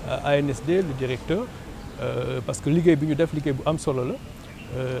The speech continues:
àndoon ci ak ay partenaires, partenaires yooyu yëpp ñi ngi fi tey. Euh, donc, euh, vraiment, maa ngi leen di encourager, di leen féliciter ci liggéey bi nga xam ne def nañ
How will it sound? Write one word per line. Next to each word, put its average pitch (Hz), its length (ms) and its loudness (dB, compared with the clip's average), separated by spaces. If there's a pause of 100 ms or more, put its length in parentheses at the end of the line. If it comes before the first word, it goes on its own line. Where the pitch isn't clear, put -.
(100)
àndoon 165 400 6
ci - 160 2
ak 175 160 0
ay 185 120 6
partenaires, 151 480 2
partenaires 139 420 2
yooyu 127 200 0
yëpp 143 120 -2
ñi 147 140 2
ngi 147 80 -2
fi 151 100 -6
tey. 131 220 -2 (560)
Euh, 123 360 -2
donc, 147 200 2 (100)
euh, 131 260 4
vraiment, 165 320 6
maa 165 120 4
ngi 156 80 4
leen 147 140 4
di 139 180 0
encourager, 139 460 0
di 139 120 -2
leen 147 140 0
féliciter 127 520 -4
ci 143 120 -4
liggéey 139 240 0
bi 131 80 -4
nga 135 100 -2
xam 127 160 -6
ne 120 640 -8
def 135 180 -6
nañ 127 140 -2